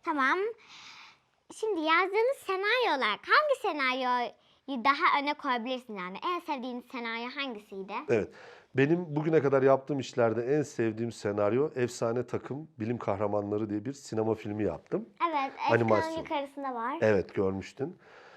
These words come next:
Speaker 2: Ee, animasyon işlerini çok seviyorum. Özellikle çocuklara yönelik, çocuklara ufuk çizici işleri çok seviyorum.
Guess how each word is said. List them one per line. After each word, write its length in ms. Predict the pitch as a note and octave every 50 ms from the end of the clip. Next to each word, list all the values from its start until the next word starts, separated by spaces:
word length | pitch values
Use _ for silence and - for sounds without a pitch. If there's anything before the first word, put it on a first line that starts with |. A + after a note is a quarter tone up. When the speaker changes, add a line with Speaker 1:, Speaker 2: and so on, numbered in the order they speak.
| - _ - A2
Speaker 2:
Ee, 500 | G#2+ G#2 G2+ G#2 G2+ G2+ G2+ G2+ G#2 G#2+
animasyon 500 | - B2 C3+ C#3+ D3 D3+ C#3 - - E3
işlerini 340 | D3 B2 - - C#3+ E3 F#3+
çok 200 | - - - -
seviyorum. 480 | - - B2+ A2 F#2+ F#2 F2+ F#2 A#2+ B2+
Özellikle 340 | G#2 G2 A#2 A#2 A2+ - A2+
çocuklara 500 | - - G#2+ G2+ A2 - - A2+ A2+ A2+
yönelik, 300 | A2 F#2 F2 E2+ E2 -
çocuklara 440 | - G#2+ F#2+ G2+ - - G#2+ G#2
ufuk 220 | A2 G#2 - A#2+ A2
çizici 600 | - - - - G2+ F2 F2+ F2 E2 F#2 A2+ C3
işleri 320 | A#2 - - - G#2 G#2+ G#2+
çok 220 | - A#2+ A2+ A2
seviyorum. 480 | - - G2 F2 F2+ F#2 A2+ D#3 F#3